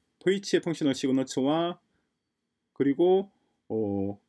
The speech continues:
포이치 내에 있는 이 각 펑션들의 시그너처를 서로 비교를 해서, 어, 결과적으로 무엇이 나오는지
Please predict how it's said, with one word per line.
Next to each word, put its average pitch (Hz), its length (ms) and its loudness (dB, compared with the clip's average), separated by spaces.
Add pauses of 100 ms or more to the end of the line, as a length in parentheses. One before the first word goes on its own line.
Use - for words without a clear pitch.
(140)
포이치 190 300 0
내에 151 140 6
있는 151 220 4
이 147 160 0
각 180 200 -4
펑션들의 156 600 0
시그너처를 131 680 0
서로 139 240 -4
비교를 139 320 2
해서, 127 340 -4 (280)
어, 95 160 -6
결과적으로 143 720 2
무엇이 110 260 0
나오는지 120 480 -2